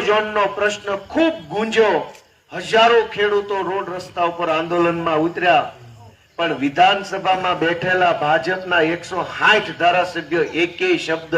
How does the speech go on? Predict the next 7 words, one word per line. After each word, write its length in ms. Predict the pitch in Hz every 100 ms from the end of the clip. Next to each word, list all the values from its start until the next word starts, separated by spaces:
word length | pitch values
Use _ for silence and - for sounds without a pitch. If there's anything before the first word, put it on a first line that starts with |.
| 151 -
બોલ્યા 500 | 151 185 220 240 262 - - - - 240 247 247 - 185 - - - -
ન 80 | 147 196
બોલ્યા. 580 | 214 220 214 196 156 - - - - - - - - _ _ _ 127
ગયા 360 | 151 208 240 233
વર્ષે 420 | 226 - 220 220
માવઠું 580 | 180 185 220 214 220 220
થયું 380 | 202 214 196